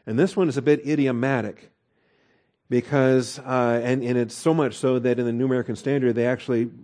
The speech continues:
rendered it in the past tense. I have received.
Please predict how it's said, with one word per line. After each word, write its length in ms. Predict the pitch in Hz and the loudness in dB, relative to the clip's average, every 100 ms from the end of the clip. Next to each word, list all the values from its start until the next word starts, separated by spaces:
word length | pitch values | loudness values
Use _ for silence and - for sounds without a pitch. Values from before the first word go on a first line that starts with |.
| - | -8
rendered 380 | 113 127 123 113 | -4 -2 0 -2
it 160 | 117 | -4
in 80 | 117 | -6
the 80 | 107 | -8
past 400 | - 120 104 - | -6 -6 -6 -8
tense. 460 | 139 104 85 - _ _ _ | -10 -10 -12 -20 _ _ _
I 140 | 117 117 | -8 -8
have 320 | 92 127 110 | -4 -2 -2
received. 600 | 107 101 107 90 - - | -4 -6 -10 -10 -14 -20